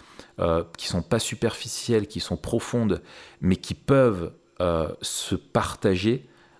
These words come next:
euh, c'est quelque chose qu'au-, auquel on,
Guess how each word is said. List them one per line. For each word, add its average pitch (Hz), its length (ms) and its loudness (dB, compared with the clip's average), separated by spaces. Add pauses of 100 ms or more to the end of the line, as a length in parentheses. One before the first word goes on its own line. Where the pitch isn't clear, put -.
(140)
euh, 82 220 -2
c'est - 180 -8
quelque 87 220 -6
chose 101 420 2
qu'au-, 80 320 -4 (160)
auquel 85 400 -2
on, 82 180 -2